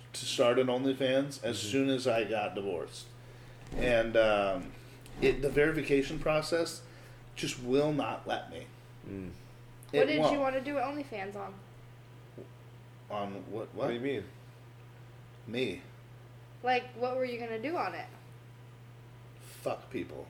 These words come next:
Speaker 3: <laughs>
Speaker 1: Or myself.
Speaker 2: Yeah.
Speaker 3: Well, can't you do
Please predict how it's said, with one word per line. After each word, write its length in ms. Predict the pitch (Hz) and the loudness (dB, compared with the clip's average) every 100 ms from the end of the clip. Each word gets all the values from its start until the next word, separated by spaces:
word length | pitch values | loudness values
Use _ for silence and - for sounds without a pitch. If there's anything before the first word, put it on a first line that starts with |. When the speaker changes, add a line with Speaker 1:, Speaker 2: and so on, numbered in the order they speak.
| - - | -8 -4
Speaker 3:
<laughs> 80 | - - - - - - - - - - - - - | -4 -8 -16 -16 -18 -18 -18 -20 -20 -12 -8 -6 -2
Speaker 1:
Or 180 | 123 113 | 2 2
myself. 720 | 104 95 - - - - - - - - - | 0 -2 -2 -2 -4 -12 -18 -18 -20 -16 -8
Speaker 2:
Yeah. 160 | 143 101 87 - - - - - 311 | -6 -6 -8 -14 -20 -20 -20 -14 -2
Speaker 3:
Well, 180 | 381 | 0
can't 280 | - 392 403 | 2 0 2
you 200 | 440 | 4
do 80 | 440 | 4